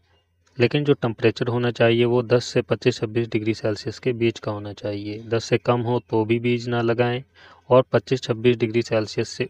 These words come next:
ऊपर हो तब भी बीज ना लगाएं, क्योंकि यदि हम छब्बीस से ऊपर के टेम्परेचर में बीज लगाएंगे तो बीज तो उग जाएगा, लेकिन हाई टेम्परेचर की वजह से सैपलिंग प्लांट जो है मर जाएंगे। तो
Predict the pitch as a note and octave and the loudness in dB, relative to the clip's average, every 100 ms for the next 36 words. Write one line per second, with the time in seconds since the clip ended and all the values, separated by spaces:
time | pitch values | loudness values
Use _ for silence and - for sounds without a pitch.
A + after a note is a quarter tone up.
0 | _ A2+ - A#2 A2+ C#3+ - A2+ G#2 A2+ | _ -10 0 0 0 -4 -2 -2 0 -2
1 | A#2 A2 B2 - - A2+ G#2 G2+ G2+ G2+ | 0 0 -2 -4 -10 -4 -4 -4 -6 -8
2 | G#2+ _ _ _ - E3+ C#3+ C#3 C#3 C3+ | -14 _ _ _ -2 4 6 6 2 0
3 | - A#2+ C3+ - D3 E3+ B2+ - C3 C#3+ | -2 2 2 4 0 4 4 6 4 2
4 | - A#2+ A#2+ A2+ B2 B2 A#2 A#2+ A#2+ A#2 | 2 2 2 2 2 0 4 6 6 4
5 | A2+ A2 A#2 B2 C3 B2+ A#2 A2+ A#2+ A#2+ | 4 4 2 4 2 2 0 2 2 2
6 | C3+ C3 C#3 C#3 B2+ B2 B2 B2+ B2+ A#2+ | 2 4 2 4 6 6 6 4 4 0
7 | C3+ A2+ B2 C#3 - A2+ A#2 A2 A#2 - | 0 0 4 4 4 -2 0 -2 -2 -2
8 | A2+ G#2+ G#2 G#2 A#2 A2+ - A#2+ - C3+ | 0 0 0 -2 -4 -4 0 0 0 -8
9 | B2 A#2+ A#2 A2 A#2+ F#3+ - A#2 A2+ A2 | -4 -2 0 0 -2 -4 -8 -2 2 2
10 | G#2 G2 G2 G2+ G#2 - _ _ - - | 2 -6 -8 -8 -10 -12 _ _ -20 -20
11 | - - - D3 | -20 -20 2 2